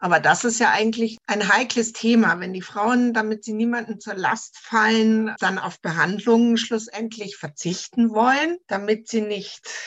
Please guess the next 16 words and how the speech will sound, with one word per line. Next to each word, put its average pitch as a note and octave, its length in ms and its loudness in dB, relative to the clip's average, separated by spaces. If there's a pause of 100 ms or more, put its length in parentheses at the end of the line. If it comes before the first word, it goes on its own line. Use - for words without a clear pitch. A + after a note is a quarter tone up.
(240)
ihre F3+ 220 -10
Kinder A#3 380 2
belasten A3 600 -4
und A3 140 -6
so. A3 240 -6
Das - 260 -8
sollte A3 300 -4
ja G#3+ 180 -2
das G#3+ 200 -8
Argument G#3 580 -8
nicht D4+ 280 -2
sein D#3+ 300 -8
für F3+ 140 -10
eine D#3+ 240 -8
Patientinnenverfügung, E3 1600 -10
ne? E3 60 -10